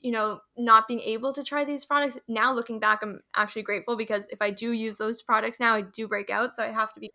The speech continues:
careful. Um, but I, I don't know what it was about beauty. I, I just, I think like a lot of, a lot of kids, I just consumed a lot of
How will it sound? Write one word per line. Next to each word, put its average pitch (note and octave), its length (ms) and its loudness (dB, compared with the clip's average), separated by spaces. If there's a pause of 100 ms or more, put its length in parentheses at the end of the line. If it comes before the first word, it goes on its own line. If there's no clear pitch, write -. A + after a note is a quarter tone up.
careful. B3+ 360 -2 (640)
Um, A3 420 2 (200)
but B3 320 6 (520)
I, A#3+ 200 6
I B3 100 0
don't D#4 140 -2
know F4 100 -2
what E4+ 140 0
it A#3 100 0
was C4 200 2
about A#3+ 220 -2
beauty. C#4 160 0
I, A3+ 200 2
I A3 100 2
just, C#4+ 420 -8
I A#3+ 100 -2
think D4 260 -6
like A3+ 200 0
a G#3+ 60 -2
lot F#3+ 300 2
of, A3+ 180 -2 (880)
a A3 80 -2
lot G#3+ 220 6
of A3 120 -6
kids, A3 420 -2 (260)
I A3 180 2
just A3 440 -6
consumed A#3 440 -6
a A3+ 60 -4
lot G3+ 240 2
of G#3 240 -4